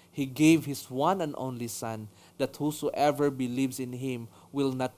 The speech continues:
perish but will have everlasting life." In this series, we've been talking about our hard times, our troubled times.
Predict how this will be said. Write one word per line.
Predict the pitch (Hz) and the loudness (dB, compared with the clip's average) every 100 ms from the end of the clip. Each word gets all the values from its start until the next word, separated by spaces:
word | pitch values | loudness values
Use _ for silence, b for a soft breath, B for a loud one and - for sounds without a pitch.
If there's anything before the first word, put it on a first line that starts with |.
| - | -4
perish | 147 156 170 170 - | -2 0 0 -4 -6
but | 131 - | -8 -6
will | 139 | -8
have | 123 117 113 | -4 -4 -4
everlasting | 120 117 110 107 104 - 104 104 | -6 -6 -6 -6 -8 -10 -12 -8
life." | 101 98 - _ B B B | -8 -8 -14 _ B B B
In | 160 | 2
this | 151 175 - | 8 8 8
series, | 165 165 165 | 4 4 2
we've | 139 | -2
been | 139 | -2
talking | 135 147 147 147 | 6 6 6 0
about | 127 135 135 135 - B B - | -2 0 2 2 -2 B B 4
our | 147 143 | 6 6
hard | 131 151 156 139 - | 2 0 0 0 -8
times, | 131 117 107 - - | -6 -6 -8 -10 -4
our | 135 135 | -2 -2
troubled | 135 - 160 143 131 - | -4 0 2 2 -4 -6
times. | 117 107 107 | -8 -8 -10